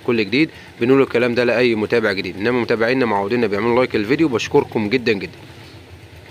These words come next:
اسف على الاطاله يا جماعه. هنشوف الاسعار حاليًا. بالنسبه لاسعار البصل، ال-، عفوًا اسعار البطاطس النهارده في سوق العبور للجمله الاسعار مرتاحه،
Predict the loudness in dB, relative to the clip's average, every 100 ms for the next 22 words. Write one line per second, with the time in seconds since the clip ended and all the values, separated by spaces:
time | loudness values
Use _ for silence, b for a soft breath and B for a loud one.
0 | -20 -14 -4 -2 0 0 0 2 2 2
1 | 2 2 2 -2 B B B -6 -2 -2
2 | 0 -2 0 2 0 -2 2 4 4 0
3 | B B B -4 0 2 2 2 0 0
4 | 0 -2 0 2 2 2 0 0 -2 -6
5 | -6 -8 -6 -4 -2 -2 -2 -4 -8 -8
6 | -2 0 -2 -4 0 0 -2 -6 -4 0
7 | 0 0 -4 -4 -2 2 2 2 0 0
8 | 0 2 2 2 0 -2 -2 0 2 0
9 | -2 -4 -6